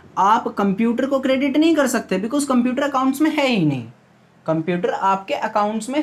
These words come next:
है ही नहीं, आपके books of accounts में आपने record नहीं कर रखी है computer नाम की कोई चीज़, Written off है, कोई asset नहीं है। तो revaluation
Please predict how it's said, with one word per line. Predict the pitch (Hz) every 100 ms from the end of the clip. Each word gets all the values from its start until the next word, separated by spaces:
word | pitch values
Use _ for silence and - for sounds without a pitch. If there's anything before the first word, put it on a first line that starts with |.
| 302
है | 269 277
ही | 262
नहीं, | 208
आपके | 196 196
books | 226 226 -
of | 240
accounts | 233 226 233
में | 247
आपने | 254 247
record | 240 254 247
नहीं | 240
कर | 226
रखी | 208 196
है | 214
computer | 202 208 196 190
नाम | 170 156
की | 156
कोई | 147
चीज़, | 131 131 127 - - -
Written | 185 196 254
off | 240 175
है, | 147
कोई | 202 247
asset | 254 202 175
नहीं | 156 147
है। | 147
तो | 190
revaluation | 196 208 220 220 247